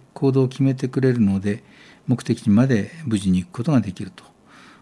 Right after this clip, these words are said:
まあ、そういう構造なのだと言われてますけれども、さて、えー、それはどこ、どの程度に、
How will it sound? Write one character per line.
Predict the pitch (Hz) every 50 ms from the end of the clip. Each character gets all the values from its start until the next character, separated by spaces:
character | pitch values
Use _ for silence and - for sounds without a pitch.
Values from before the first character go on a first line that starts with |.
| _ -
ま | - 139
あ、 |
そ | 127 - 165 160
う | 160
い | 160 156 156
う | 151 151 151
構 | 147 - - - 147 139
造 | 139 139 135 135
な | 135 135 127
の | 120 117
だ | 135 147
と | 143 -
言 | 113 104
わ | 101 101
れ | 101
て | 98 - 110
ま | 104 104
す | 98 -
け | - - 107
れ | 101
ど | 98 107 123
も、 | 113 101 98 107 - _ _ _ - - - - - - _ _ -
さ | - - 127
て、 | 131 - 117 107 104
え | 120 127 120 113 113 110 110 110 113 120 120 120 120 123 131 -
ー、 |
そ | - - - 123
れ | 117
は | 113 113 113
ど | 107 - 113
こ、 | 123 139 -
ど | 147 127 135
の | 143
程 | 135 131 - 151
度 | 139 170 202
に、 | 190 160 135 117 110 117 -